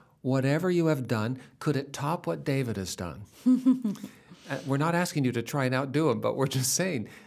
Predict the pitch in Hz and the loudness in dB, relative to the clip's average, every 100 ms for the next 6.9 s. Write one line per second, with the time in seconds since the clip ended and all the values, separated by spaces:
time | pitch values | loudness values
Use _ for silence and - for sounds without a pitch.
0 | - 139 135 131 117 160 143 147 160 156 | -4 0 0 -2 -4 -6 -4 -4 -4 -6
1 | 147 135 131 156 170 131 143 139 - 143 | -6 -6 -6 -6 -6 -6 -6 -8 -6 -6
2 | 165 143 - 127 - - 147 135 127 131 | -4 -6 -8 -8 -8 -8 -6 -6 -10 -14
3 | - - - - 131 139 143 139 - - | -20 -20 -20 -8 -2 0 0 -2 -8 -12
4 | 127 131 - 156 131 113 107 104 127 120 | -8 -4 -2 -4 -4 -6 -4 -6 -6 -8
5 | 113 - 120 123 135 143 - 110 117 113 | -6 -6 -4 -2 -2 -4 -8 -6 -6 -6
6 | - 117 113 117 110 98 92 - | -8 -6 -4 -4 -6 -8 -10 -14